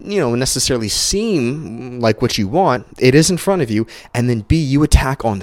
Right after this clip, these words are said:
that. You then make that happen. That's the yin yang of life, and I believe that's how it's happening right now. So that is it, guys.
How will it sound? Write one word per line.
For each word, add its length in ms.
that. 560
You 180
then 340
make 160
that 180
happen. 380
That's 240
the 140
yin 260
yang 240
of 140
life, 220
and 100
I 40
believe 240
that's 260
how 140
it's 120
happening 360
right 200
now. 240
So 220
that 220
is 140
it, 160
guys. 440